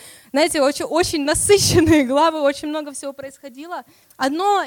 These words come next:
из событий, которое описано почти во всех Евангелиях, я хотела бы сегодня говорить о нем больше. Это меня очень тронуло. И я знаю, что мы говорим про крест равно любовь. Мы говорим про то, что любовь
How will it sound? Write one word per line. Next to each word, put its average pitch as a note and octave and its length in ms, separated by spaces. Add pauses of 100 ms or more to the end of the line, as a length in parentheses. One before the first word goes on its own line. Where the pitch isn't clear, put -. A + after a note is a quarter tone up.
из C#4 140
событий, D4+ 600
которое C#4+ 340
описано C#4 380 (180)
почти C#4 540
во A#3 120
всех D4 420
Евангелиях, C#4 600 (360)
я C#4+ 120
хотела D4+ 320
бы B3 80
сегодня C4+ 580
говорить C#4 400
о B3 120
нем C4 260
больше. C#4+ 560 (720)
Это - 240
меня D#4+ 280
очень C4 320
тронуло. G#3 640 (600)
И B3+ 100
я D4 400
знаю, E4 320
что C4 400
мы C4+ 160
говорим C#4 400
про B3 460 (260)
крест - 380
равно C4+ 240
любовь. A3+ 340
Мы B3+ 140
говорим C4+ 360
про B3+ 120
то, C#4+ 180
что C4 340 (280)
любовь C4+ 500